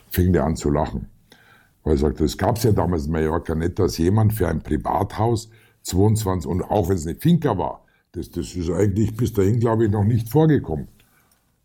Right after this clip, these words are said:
Sag ich, „Doch, der meint es ernst. Der kommt morgen mit irgendeinem Doktor aus der deutschen Stadt mit Privatflugzeug,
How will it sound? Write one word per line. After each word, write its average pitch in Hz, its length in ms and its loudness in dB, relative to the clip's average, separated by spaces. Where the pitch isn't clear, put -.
Sag 82 180 2
ich, 71 80 -8
„Doch, - 360 -2
der 90 140 -8
meint 85 280 -4
es 82 120 -6
ernst. 131 440 0
Der 92 100 2
kommt 85 300 -2
morgen 123 400 0
mit 110 140 -2
irgendeinem 92 460 -2
Doktor 110 560 -2
aus 87 280 -2
der 82 120 -2
deutschen 82 520 -2
Stadt 107 420 -4
mit 82 220 -8
Privatflugzeug, 131 1000 0